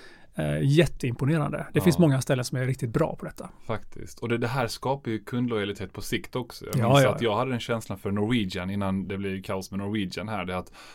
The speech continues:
Speaker 2: okej, hade jag ett par extra kilo i väskan? Alltså, jag var inte ens orolig, för att varje gång jag åkte med Norwegian så sa de, "Ah, vet du vad, vi löser det till dig."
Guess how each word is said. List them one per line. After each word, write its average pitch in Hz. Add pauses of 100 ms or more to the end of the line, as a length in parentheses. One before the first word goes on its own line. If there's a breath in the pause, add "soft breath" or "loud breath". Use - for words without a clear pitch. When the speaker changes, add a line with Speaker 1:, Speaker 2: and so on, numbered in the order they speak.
Speaker 2:
okej, 107
hade 110
jag 127
ett 127
par 107
extra -
kilo 101
i 98
väskan? - (140)
Alltså, 127
jag 117
var 107
inte 139
ens -
orolig, 127
för 123
att 113
varje 135
gång 143
jag 135
åkte 135
med 120
Norwegian 107
så -
sa 120
de, 95
"Ah, 95 (100)
vet 95
du 90
vad, 82
vi 92
löser 90
det 80
till 85
dig." 90